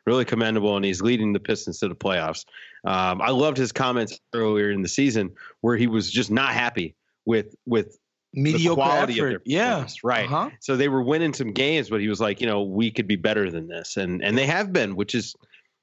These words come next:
Speaker 1: what he wanted in, in the first place. You know, like, he, he held them to a standard,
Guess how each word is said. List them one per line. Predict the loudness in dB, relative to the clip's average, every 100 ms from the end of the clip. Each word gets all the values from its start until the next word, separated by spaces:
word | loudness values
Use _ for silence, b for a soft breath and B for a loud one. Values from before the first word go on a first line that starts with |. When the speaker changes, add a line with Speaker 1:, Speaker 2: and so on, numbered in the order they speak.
| _
Speaker 1:
what | 0 2
he | 4
wanted | 2 2 2
in, | 0 0
in | 0
the | 0
first | 0 -2 -2
place. | -2 -2 -2
You | 0
know, | 2
like, | 2 0 -4
he, | -4 -2 0
he | 0 0 -2 -4
held | 0 2 2
them | 2
to | 2 2
a |
standard, | 2 0 2 0 -2